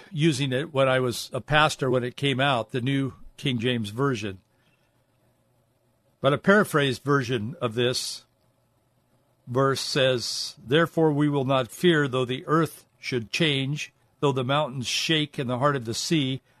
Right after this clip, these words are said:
though its waters roar and foam, though the mountains tremble with its tumult." Well, that's paraphrases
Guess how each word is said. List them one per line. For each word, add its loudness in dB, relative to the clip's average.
though 2
its -4
waters 2
roar 4
and -4
foam, 0
though 0
the -2
mountains -2
tremble -2
with 0
its -4
tumult." -2
Well, 4
that's 0
paraphrases -2